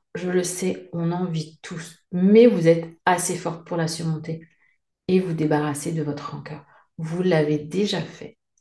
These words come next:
étudiez votre passé, votre ligne de vie, et voyez qu'il y a des moments où vous avez surmonté. Il y a des forces en vous qui peuvent vous aider. Donc les sept pistes,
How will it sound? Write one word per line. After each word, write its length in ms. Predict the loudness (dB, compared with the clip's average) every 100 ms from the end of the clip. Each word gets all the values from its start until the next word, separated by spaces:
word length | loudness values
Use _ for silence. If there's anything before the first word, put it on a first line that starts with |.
| -8
étudiez 720 | -8 -8 -10 -8 -10 -10 -16 _ _
votre 240 | -4 -4 -2
passé, 340 | -6 -6 -4
votre 400 | -2 -2 -2 -2
ligne 340 | 0 2 2 2
de 100 | 0
vie, 440 | -2 -6 -10 -14 -20 _ -6
et 100 | 0
voyez 240 | 2 2
qu'il 80 | 2
y 40 | 2
a 20 |
des 80 | 0
moments 140 | 0
où 20 |
vous 80 | -2
avez 100 | -2
surmonté. 640 | -4 -6 -4 -6 -8 -16 -20 _ _ -4
Il 80 | -2
y 20 |
a 40 |
des 80 | 0
forces 420 | -2 -2 -2 -6
en 80 | -8
vous 120 | -8
qui 160 | -12 -14 -6
peuvent 180 | -4 -4
vous 160 | -10 -14
aider. 200 | -16 -20 _ _ _ _ _ _ _ _ _ _ _ _ _ _ _ -6
Donc 180 | 4
les 100 | 6
sept 260 | 8 6 4
pistes, 340 | 0 -4 -6